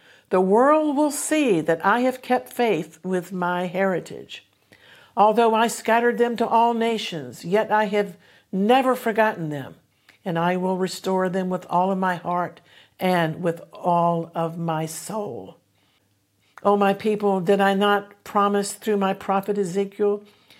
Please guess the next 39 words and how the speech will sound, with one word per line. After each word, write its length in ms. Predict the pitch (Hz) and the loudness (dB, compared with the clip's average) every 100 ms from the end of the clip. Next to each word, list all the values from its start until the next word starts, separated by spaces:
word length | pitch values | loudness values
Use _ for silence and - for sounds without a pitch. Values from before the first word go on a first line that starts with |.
| - _ | -20 _
that 100 | 196 | 2
I 100 | 202 | 2
would 160 | 190 175 | 2 2
open 320 | 202 202 196 | 2 2 0
your 140 | 202 | 0
graves 520 | 180 190 196 202 196 | -2 0 0 0 0
and 140 | 190 180 | -2 0
resurrect 600 | 196 196 196 202 202 - | 0 2 0 -2 -4 -2
you 180 | 202 196 | 2 2
out 140 | 196 | 2
of 80 | 202 | 0
the 160 | 190 190 | -2 2
horrors 320 | 196 196 180 | 2 2 -2
of 80 | 185 | -4
the 80 | |
Holocaust 720 | 190 196 196 - 180 190 - _ _ - - | -2 -2 -2 -6 -6 -6 -8 _ _ -20 -10
and 100 | 190 | -2
the 80 | 190 | -2
perils 640 | 190 - 202 208 202 202 196 | 0 2 4 4 2 0 -2
of 80 | |
the 80 | 202 | -4
pogroms? 720 | 202 202 196 196 202 196 - _ _ _ _ - - - - | 0 2 2 0 -4 -8 -18 _ _ _ _ -20 -20 -10 0
Have 160 | 190 | 4
I 80 | 208 | 4
not 300 | 208 214 190 | 4 2 2
done 340 | 214 214 202 | 4 4 2
miracles 560 | 190 202 208 208 226 208 | 4 4 4 2 -2 0
of 160 | 202 196 | 2 2
resurrection 640 | 196 196 190 196 - 202 | 0 0 0 -2 -4 -4
on 100 | 202 | -2
your 140 | 196 | -2
behalf 540 | 190 175 180 196 202 - _ - - - | -2 -2 -2 -2 -4 -12 _ -20 -20 -6
in 120 | 190 | 0
the 60 | 190 | 0
face 520 | - 240 262 214 - | 2 2 2 0 -2
of 100 | 185 | -2
an 140 | 170 | -2
unbelieving 680 | - 208 214 214 214 202 196 | 0 0 2 2 2 0 0
world? 520 | 190 202 185 147 127 | 0 0 0 -2 -8